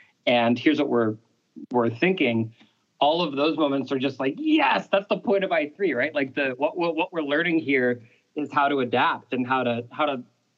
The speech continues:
read the tea leaves, look at the cards, like talk it, talk to the, the people who are, who are tapped in, uh,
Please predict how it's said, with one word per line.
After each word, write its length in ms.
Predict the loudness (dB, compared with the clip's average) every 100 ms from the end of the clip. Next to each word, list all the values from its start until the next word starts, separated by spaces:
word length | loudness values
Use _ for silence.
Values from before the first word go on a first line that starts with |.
| -8
read 200 | -4 -2
the 60 |
tea 200 | -2 -2
leaves, 320 | 0 0 0 -2
look 100 | -4
at 60 |
the 60 | -4
cards, 340 | -2 -2 -2
like 160 | -4 -2
talk 240 | -2 0
it, 140 | -2 -6 -4
talk 280 | -2 -2
to 120 | 0 0
the, 160 | 0 0
the 160 | -2
people 340 | 2 2 4 4
who 140 | 4
are, 140 | 2 0 0
who 60 |
are 100 | 2
tapped 440 | 2 0 0 0 0
in, 340 | 2 2 -2 -4 _ _ _
uh, 360 | 0 2 0 -2